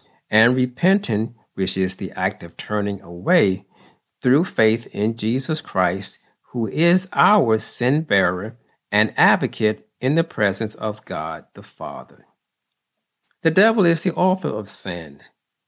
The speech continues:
that he has sinned from the beginning.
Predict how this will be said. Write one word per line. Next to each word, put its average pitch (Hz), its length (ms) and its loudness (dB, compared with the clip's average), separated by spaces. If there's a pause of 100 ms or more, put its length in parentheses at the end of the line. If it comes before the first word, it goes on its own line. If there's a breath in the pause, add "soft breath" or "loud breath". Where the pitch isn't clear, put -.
(300)
that 85 180 -2
he 95 180 -4
has 117 260 0
sinned 156 400 2
from 101 240 -4
the 117 100 -2
beginning. 151 640 -2